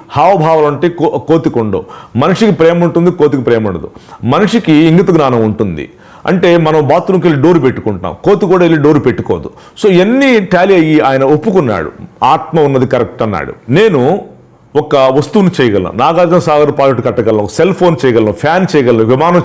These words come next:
చేయగలను, ఇది నా క్వాలిఫికేషన్. తాజ్ పామ్ సర్-, ఆ, అది విషం ఇచ్చిద్ది అది. దానికి కూడా ఒక పర్పస్ ఉంది. ఆ, ఆ, ఆ, దాని యొక్క క్వాలిఫికేషన్ అది.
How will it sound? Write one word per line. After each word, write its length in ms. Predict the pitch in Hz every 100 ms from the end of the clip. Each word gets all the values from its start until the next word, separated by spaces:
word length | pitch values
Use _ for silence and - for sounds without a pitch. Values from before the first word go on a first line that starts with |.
| 135
చేయగలను, 380 | 104 101 78 - 127
ఇది 140 | 135
నా 80 | 135
క్వాలిఫికేషన్. 640 | - 143 143 - 107 92 - - - - - - -
తాజ్ 320 | 202 226 -
పామ్ 120 | 123 - - _ _ -
సర్-, 380 | - 190 175 160
ఆ, 220 | 147 156
అది 280 | 156 147 143 143 - -
విషం 560 | 165 - 208 151 143 143 - -
ఇచ్చిద్ది 320 | 180 185 131 101
అది. 240 | 73 - - _ _ -
దానికి 240 | 120 180 226
కూడా 140 | 233
ఒక 60 | 175
పర్పస్ 360 | 156 147 -
ఉంది. 180 | 101 69 - _ _ - -
ఆ, 60 |
ఆ, 360 | 147 165 160 165
ఆ, 40 |
దాని 240 | 151 156 160
యొక్క 140 | 139
క్వాలిఫికేషన్ 680 | - 220 247 165 156 - 104
అది. 240 | 85